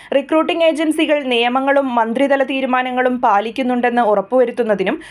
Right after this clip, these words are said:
ചൂഷണങ്ങളിൽ നിന്ന് ഉപഭോക്താക്കളെ സംരക്ഷിക്കുന്നതിനുമുള്ള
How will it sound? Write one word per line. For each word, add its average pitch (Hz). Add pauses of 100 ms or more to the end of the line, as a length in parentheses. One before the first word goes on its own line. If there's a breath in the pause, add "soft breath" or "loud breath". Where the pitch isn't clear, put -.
(120)
ചൂഷണങ്ങളിൽ 330
നിന്ന് 320
ഉപഭോക്താക്കളെ 262
സംരക്ഷിക്കുന്നതിനുമുള്ള 262